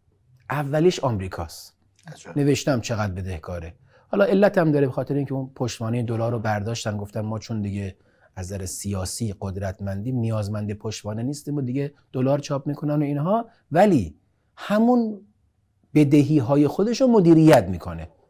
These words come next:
Speaker 1: لذا هنوزم معنی قدرت مطرح اقتصادی در جهان مطرحه، با اینکه بدهکارترین کشور جهانه. اگه یک شخص عادی یا یک کشور عادی بدهکار بشه رو به ورشکستگی میره،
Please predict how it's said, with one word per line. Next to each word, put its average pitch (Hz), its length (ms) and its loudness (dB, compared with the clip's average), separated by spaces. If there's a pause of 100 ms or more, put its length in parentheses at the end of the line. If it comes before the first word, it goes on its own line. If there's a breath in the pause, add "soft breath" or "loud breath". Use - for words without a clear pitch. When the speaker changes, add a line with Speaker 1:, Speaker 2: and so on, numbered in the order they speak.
(220)
Speaker 1:
لذا 147 200 6
هنوزم 160 300 6
معنی 160 280 4
قدرت 135 360 0
مطرح 127 600 0 (420 soft breath)
اقتصادی 143 460 -4
در 143 120 2
جهان 131 460 0
مطرحه، 117 500 2
با 135 160 0
اینکه 233 240 2
بدهکارترین 160 680 2
کشور 165 320 2
جهانه. 120 440 -2 (340 loud breath)
اگه 127 160 2
یک 139 160 2
شخص - 340 -2
عادی 131 360 0
یا 135 260 4
یک - 240 -2 (380 soft breath)
کشور 131 360 -2
عادی 131 380 0
بدهکار 131 760 0
بشه 160 560 0
رو 190 120 6
به 202 120 6
ورشکستگی 131 800 0
میره، 101 320 0